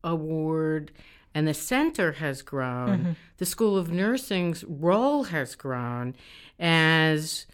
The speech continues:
Speaker 1: the, the medical center has embrace the notion that there is real strength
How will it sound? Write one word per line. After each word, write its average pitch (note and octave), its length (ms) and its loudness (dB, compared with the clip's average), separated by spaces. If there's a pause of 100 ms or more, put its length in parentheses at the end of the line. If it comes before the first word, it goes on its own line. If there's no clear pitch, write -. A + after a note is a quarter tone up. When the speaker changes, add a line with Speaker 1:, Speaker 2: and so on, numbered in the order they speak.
(880)
Speaker 1:
the, D#3+ 680 0
the E3 120 0
medical G3 500 4
center C#3 800 -4
has D3 640 0 (640)
embrace E3+ 640 2
the D#3 160 -4
notion C#3+ 560 -4
that D#3 180 -4
there F3+ 160 2
is E3 140 -2
real G3+ 320 0
strength G#3 680 -4